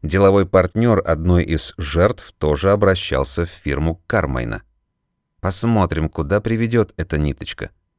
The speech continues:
решила Ева. Но сейчас нужно было вернуться к самому началу. Засунув руки в карманы пальто, Ева стояла у особняка супругов Страца. Она представила себе темноту,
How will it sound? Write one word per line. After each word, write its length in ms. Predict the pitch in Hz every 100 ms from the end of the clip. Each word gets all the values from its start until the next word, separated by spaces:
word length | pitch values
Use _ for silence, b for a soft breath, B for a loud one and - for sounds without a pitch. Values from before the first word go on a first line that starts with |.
| _ 65
решила 320 | 69 - 69
Ева. 320 | 69 64 52 - _ _
Но 140 | 113
сейчас 460 | 110 104 - 143 -
нужно 360 | 104 117 113 95
было 240 | 101 95
вернуться 640 | 82 78 110 123 - 123 - _ _
к 60 | -
самому 640 | - 92 104 90 87 82
началу. 640 | 82 73 - - 50 50 - _ _ _ _ _ _ _ _ _
Засунув 560 | 82 107 - 202 156 139
руки 300 | 160 147 135
в 100 | -
карманы 480 | 120 120 113 107
пальто, 600 | 95 95 87 - 143 156 - -
Ева 380 | 78 104 127 113
стояла 560 | - 82 92 104 101
у 180 | - 90
особняка 680 | 82 - 76 78 78 - 101
супругов 560 | - 82 85 80 78
Страца. 640 | - - 62 50 - 50 - _ _ _ _ -
Она 220 | 95 92
представила 640 | 92 90 - 92 85 80
себе 260 | - 78 78
темноту, 640 | 78 73 69 - 104